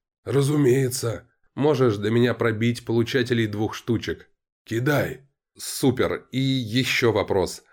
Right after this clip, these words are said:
Насколько галактически сложно выяснить, не заезжала ли вчера или сегодня на ремонт переднего бампера в какой-нибудь гаражный сервис черная Октавия Р С К?» «Вот это задачки у тебя со звездочкой с утреца пораньше».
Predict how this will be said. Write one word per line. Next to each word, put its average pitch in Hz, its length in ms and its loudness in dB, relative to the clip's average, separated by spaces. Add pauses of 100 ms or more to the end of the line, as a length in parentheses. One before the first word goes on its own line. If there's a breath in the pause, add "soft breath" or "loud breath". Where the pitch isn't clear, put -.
(200 soft breath)
Насколько 127 680 0
галактически 117 800 -2
сложно 123 400 2
выяснить, 131 720 0
не 135 160 2
заезжала 143 540 2
ли 139 100 2
вчера 135 340 0
или 135 280 0
сегодня 127 520 0
на 120 100 4
ремонт 135 440 2
переднего 117 460 0
бампера 120 600 0 (200 loud breath)
в - 60 -20
какой-нибудь 156 500 2
гаражный 127 440 2
сервис 147 440 0
черная 139 480 2
Октавия 135 840 0
Р 123 160 2 (160)
С - 80 -12
К?» 76 300 -8 (320)
«Вот 180 280 2
это 175 140 4
задачки 165 540 2
у 156 60 4
тебя 151 280 0
со 175 180 2
звездочкой 147 600 2
с 135 100 -4
утреца 139 440 -2
пораньше». 104 800 -2